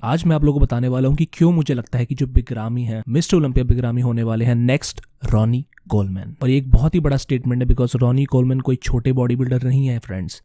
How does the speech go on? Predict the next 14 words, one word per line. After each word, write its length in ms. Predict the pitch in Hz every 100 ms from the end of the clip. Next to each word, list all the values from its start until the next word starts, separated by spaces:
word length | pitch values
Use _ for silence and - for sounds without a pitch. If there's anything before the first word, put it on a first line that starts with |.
| 139
वो 60 |
है 140 | 135 - -
आठ 300 | 135 165 - - -
टाइम 220 | 127 139
मिस्टर 320 | 143 - -
ओलंपिया, 520 | 131 127 120 123 120 - -
the 80 | 139
greatest 500 | 139 175 175 151 143
bodybuilder 500 | 135 135 131 127 131 -
of 140 | 131 - -
all 220 | 139 139
time, 280 | 117 107 104 117
रॉनी 460 | 120 127 135 135 - _
कोलमैन। 460 | 113 101 101 123